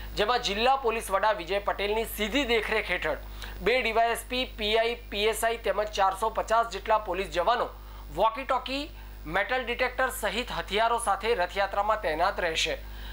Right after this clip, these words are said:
તો વીસ જેટલા સ્થળો પર સી સી ટી વી કેમેરાની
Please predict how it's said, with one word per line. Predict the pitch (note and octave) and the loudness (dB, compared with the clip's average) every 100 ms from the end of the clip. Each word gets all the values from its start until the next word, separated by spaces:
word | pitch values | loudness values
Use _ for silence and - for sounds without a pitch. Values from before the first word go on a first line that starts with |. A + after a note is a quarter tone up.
| - | 0
તો | A#3+ F3+ | 2 2
વીસ | E3+ C#4+ G3+ | 2 0 2
જેટલા | A#3 A#3+ B3+ | 0 2 2
સ્થળો | - G3 G3 G3+ | 2 2 2 2
પર | G#3+ B3 - | 4 4 2
સી | G3+ | -4
સી | - G#3+ | -4 -4
ટી | G#3 | -2
વી | G#3 F#3+ | 0 2
કેમેરાની | F3+ G3+ G3 A3+ | 4 4 2 0